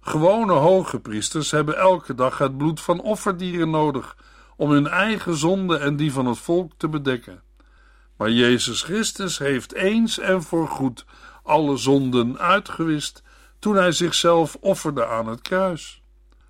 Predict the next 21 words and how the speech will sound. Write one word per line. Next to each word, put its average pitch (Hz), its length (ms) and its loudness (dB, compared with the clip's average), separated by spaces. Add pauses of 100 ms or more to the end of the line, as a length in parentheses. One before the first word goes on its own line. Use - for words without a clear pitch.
(360)
Onder 131 260 -2
het 117 200 2
oude 165 400 2
verbond 151 500 -2
zondigden 165 800 0
zelfs 131 500 0
de 135 100 -4
hoge 185 420 0
priesters, 120 720 -10 (480)
die 135 160 0
ook 180 240 2
maar 135 260 -2
zwakke 147 400 2
en 123 200 -2
zondige 143 500 -2
mensen 156 420 -6
waren. 92 380 -2 (760)
Maar 104 200 -2
later 180 560 4
legde 170 340 -2
God 190 280 -2